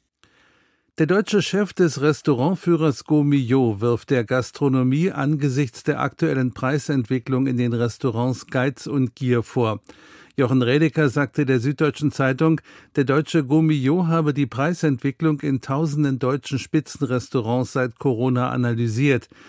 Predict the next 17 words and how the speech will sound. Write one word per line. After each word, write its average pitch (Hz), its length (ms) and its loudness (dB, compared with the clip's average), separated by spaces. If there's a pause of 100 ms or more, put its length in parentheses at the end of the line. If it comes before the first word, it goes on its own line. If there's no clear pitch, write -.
(200)
Das - 160 -4
Ergebnis 139 540 0
bezeichnete 123 800 -2
Redeker 117 500 -2
als 117 300 -4
ernüchternd. 120 720 -2 (460)
Während 143 300 4
der 151 120 2
allgemeine 170 560 2
Verbraucherpreisindex 127 1600 -2
seit 120 240 -4
zweitausendeinundzwanzig 147 1600 -4
um 131 160 0
neunzehn 160 520 0
Prozent 147 480 -2
gestiegen 151 480 -2
sei, 123 320 2